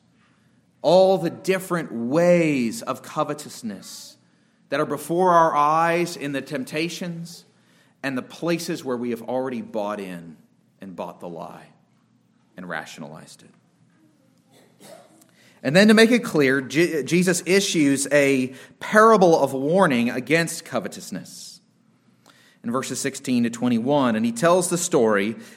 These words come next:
that we like to call the parable of the rich fool.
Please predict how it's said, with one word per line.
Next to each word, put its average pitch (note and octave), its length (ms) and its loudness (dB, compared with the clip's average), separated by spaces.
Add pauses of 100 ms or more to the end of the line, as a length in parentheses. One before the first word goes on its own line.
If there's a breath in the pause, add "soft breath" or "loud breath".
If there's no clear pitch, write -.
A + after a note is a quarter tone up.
that B2+ 140 2
we B2+ 100 0
like C3 180 2
to - 80 -10
call A#2+ 380 0
the - 80 -4
parable E3 560 2
of B2+ 160 -4
the A2+ 80 -6
rich G#2+ 280 -8
fool. - 500 -10